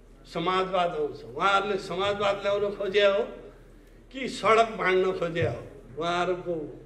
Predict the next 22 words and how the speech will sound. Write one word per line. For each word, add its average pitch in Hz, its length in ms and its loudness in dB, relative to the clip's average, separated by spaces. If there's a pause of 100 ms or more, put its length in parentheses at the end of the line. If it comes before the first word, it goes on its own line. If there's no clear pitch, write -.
(160)
प्रवृत्ति 185 560 -2
ठिक - 360 -8
छैन। 147 340 -6 (540)
उहाँहरूले 180 360 0
कम्युनिस्ट 202 500 -4
आन्दोलनलाई 202 1040 4 (2750)
अघि 208 240 0
बढाउने 180 500 2
होइन, 143 160 -2
यसलाई 180 400 2
विघटन 208 680 0
कसरी 190 320 -2
गर्ने, 170 260 0
विसर्जन 220 640 0
कसरी 190 380 -4
गर्ने, 185 580 -2 (240)
सारा 202 380 4
तागत 190 520 -2
यहाँ 185 240 0
लागेको 131 420 -8
छ 123 40 -16
उहाँहरू। 113 560 -16